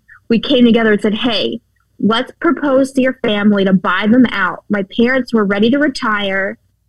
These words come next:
and I did not wanna wait for succession or anything like that. So my father said, "Hey,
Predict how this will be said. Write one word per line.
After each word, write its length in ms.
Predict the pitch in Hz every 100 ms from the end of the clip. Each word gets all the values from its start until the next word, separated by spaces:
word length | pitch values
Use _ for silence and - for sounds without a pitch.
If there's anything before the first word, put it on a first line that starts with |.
| _ _ -
and 440 | 233 226 202 202 -
I 160 | 214
did 120 | 233 240
not 260 | 233 233
wanna 380 | 220 214 202 196
wait 300 | 196 220 -
for 100 | 247
succession 960 | 254 247 - 220 196 - 190 180 190 214 _ _
or 140 | 202 208
anything 300 | 208 226 247
like 200 | 226 226
that. 280 | 214 190 -
So 60 | 202
my 140 | 202
father 320 | 196 208 208
said, 200 | 208 202 208
"Hey, 420 | 240 262 247